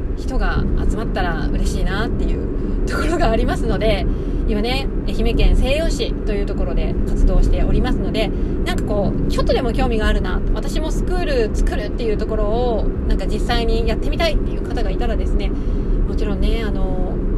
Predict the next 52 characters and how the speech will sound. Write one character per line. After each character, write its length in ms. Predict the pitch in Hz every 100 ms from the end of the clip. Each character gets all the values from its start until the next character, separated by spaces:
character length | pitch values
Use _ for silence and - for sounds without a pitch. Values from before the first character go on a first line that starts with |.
| - -
資 120 | -
金 260 | 214 202 -
と 80 |
か 100 | -
お 60 | -
金 200 | 214 214
と 80 | 214
か 80 | 214
は 100 | 185
ね、 140 | 202
お 80 | 202
渡 180 | 196 -
し 80 |
す 140 | - 240
る 80 | 262
こ 100 | 247
と 80 |
が 80 | 214
な 120 | 214
か 80 | 220
な 100 | 247
か 80 | 247
難 120 | 220 220 -
し 160 | 311 311
い 40 |
の 100 | 269
で、 180 | 247 247
ボ 120 | 214
ラ 140 | 226 285
ン 80 |
テ 160 | - 220
ィ 20 |
ア 60 | -
っ 20 |
て 100 | -
い 40 |
う 60 | 269
形 240 | 302 554
に 100 | 587
な 100 | 294
る 60 | 415
か 100 | 571
も 80 | 277
し 100 | 254
れ 80 | 247
な 100 | 262
い 40 |
ん 40 | 254
で 80 |
す 80 | 240
け 100 | -
ど、 180 | -